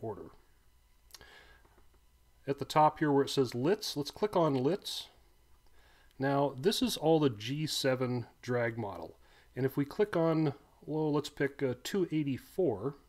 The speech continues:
for example, you'll see just like the bullet library on the G one version, you have basically the same thing, only everything will contain the G seven. Click back on bullet diameter at the top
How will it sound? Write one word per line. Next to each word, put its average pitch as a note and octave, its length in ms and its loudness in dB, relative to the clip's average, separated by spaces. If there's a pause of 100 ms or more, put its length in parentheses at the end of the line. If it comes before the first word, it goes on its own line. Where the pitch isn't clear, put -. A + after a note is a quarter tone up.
(320)
for B2+ 140 -2
example, B2 560 -4 (760)
you'll D3 200 0
see D3 260 0
just E3 260 -2
like D#3+ 300 2
the B2+ 340 0 (240)
bullet E3 320 2
library A#2 600 -2 (380)
on B2 80 -4
the A2+ 80 -4
G C3 200 -2
one D#3 240 2
version, A#2 460 -4 (420)
you D3+ 120 0
have D#3+ 320 0 (100)
basically D3+ 400 2
the B2 80 0
same A#2+ 300 -2
thing, A2 420 -6 (300)
only C3+ 260 2
everything D3 340 -2
will B2 120 0
contain B2 480 -2
the A2+ 80 -2
G A2 200 -6
seven. G2+ 340 -8 (1500)
Click C#3 260 -2
back C#3 320 0
on C3 300 2 (200)
bullet B2 280 -2
diameter B2+ 400 -2
at A#2+ 80 -4
the - 60 -20
top G3+ 400 -2